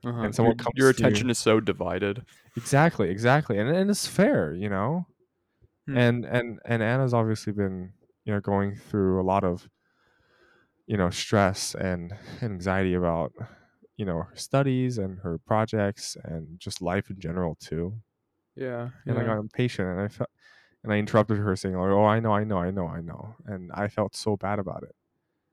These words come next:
Speaker 2: because, you know, something, and she, i-, it's like most people don't even say it,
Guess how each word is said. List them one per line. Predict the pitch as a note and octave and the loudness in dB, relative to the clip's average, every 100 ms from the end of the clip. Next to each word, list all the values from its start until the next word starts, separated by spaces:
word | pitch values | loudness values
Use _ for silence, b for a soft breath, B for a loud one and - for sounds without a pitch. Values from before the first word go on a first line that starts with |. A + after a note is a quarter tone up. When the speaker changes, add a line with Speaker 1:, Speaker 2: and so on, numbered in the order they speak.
| _ _ _ | _ _ _
Speaker 2:
because, | A2+ - G2+ G2+ G#2+ - D3+ | -12 -8 -6 -6 -10 -14 -8
you | A#2 | -4
know, | G2+ | -4
something, | - A#2+ - - | -4 -8 -8 -6
and | B2 | -4
she, | - C#3+ | -4 -6
i-, | - | -6
it's | C3+ A#2 C#3 | -6 -4 -2
like | D#3 - _ | -2 -2 _
most | C#3 E3 - | 4 4 2
people | - F#3+ F3 | -4 0 2
don't | D3 D3 | 4 4
even | C#3 G#2+ | 2 -2
say | - A#2+ B2 | 2 4 4
it, | - | 0